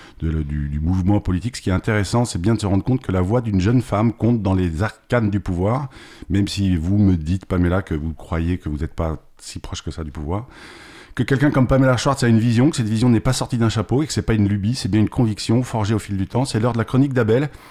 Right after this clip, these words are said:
Abel, je sais que tu as une, aussi une vision forgée au fil du temps, et, mais comme on se passe plus le, on ne lance plus les chroniques des uns des autres, je te laisse la parole tout simplement, Abel. C'est à toi.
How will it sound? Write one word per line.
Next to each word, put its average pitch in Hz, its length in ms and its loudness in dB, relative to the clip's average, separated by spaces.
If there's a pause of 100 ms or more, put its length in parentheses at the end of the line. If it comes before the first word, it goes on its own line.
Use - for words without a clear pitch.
(520)
Abel, 139 300 2
je 131 80 4
sais 185 260 0
que - 80 0
tu 143 200 0
as 139 40 4
une, 127 140 6
aussi 127 440 2
une 147 120 4
vision 120 260 2
forgée 113 300 -2
au 123 100 2
fil 107 220 -6
du 101 120 -6
temps, 131 340 2
et, 101 260 0
mais 104 180 2
comme 123 320 0
on 107 140 2
se - 100 -4
passe 104 240 -2
plus 131 180 0
le, 101 400 4
on 90 180 2
ne 90 140 2
lance 98 240 2
plus 123 200 -2
les 107 100 2
chroniques 107 300 2
des 92 160 4
uns 95 80 4
des 90 160 2
autres, 113 180 0 (320)
je - 80 -16
te 117 80 0
laisse 104 220 2
la 107 80 2
parole 101 260 2
tout 95 120 -4
simplement, 87 420 2
Abel. 73 320 0 (240)
C'est - 180 -4
à 85 40 -4
toi. 65 200 -6